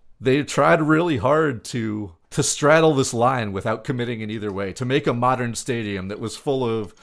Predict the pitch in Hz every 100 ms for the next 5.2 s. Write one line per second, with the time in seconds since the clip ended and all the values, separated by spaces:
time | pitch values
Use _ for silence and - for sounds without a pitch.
0 | - - - 123 113 127 131 127 117 104
1 | - 110 95 123 104 127 110 120 - 123
2 | 104 131 117 104 98 85 110 107 104 95
3 | - 123 110 117 - 107 107 113 110 107
4 | 104 - 117 - 127 104 90 117 110 98
5 | 90 87